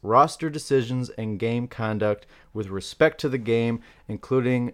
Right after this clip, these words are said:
the motivation behind those actions. So that is communication from N B A spokesperson Mike Bass. So I'll tell you what I think the motivation was. I think that they were tanking, and I'll tell you why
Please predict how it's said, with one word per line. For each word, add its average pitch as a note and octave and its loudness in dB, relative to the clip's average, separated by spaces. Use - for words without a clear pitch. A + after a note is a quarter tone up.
the G#2 -4
motivation A#2+ 2
behind G#2+ -2
those G2 -2
actions. - -6
So G2+ -10
that F#2+ -4
is G2 -6
communication G#2 -6
from G2+ 0
N G#2 -4
B A2 2
A G#2+ 6
spokesperson A2 -4
Mike G2 -4
Bass. D3 2
So A#2 4
I'll C3+ 6
tell D3+ 4
you C#3 4
what A#2 2
I B2+ 4
think C3+ -4
the C#3+ -2
motivation C3+ 0
was. C3+ 4
I A2 -2
think A2+ -2
that G2+ -6
they A2 2
were G#2+ 4
tanking, G2 -2
and G#2 -8
I'll F#2+ -4
tell G2 -2
you G2 -2
why G#2 2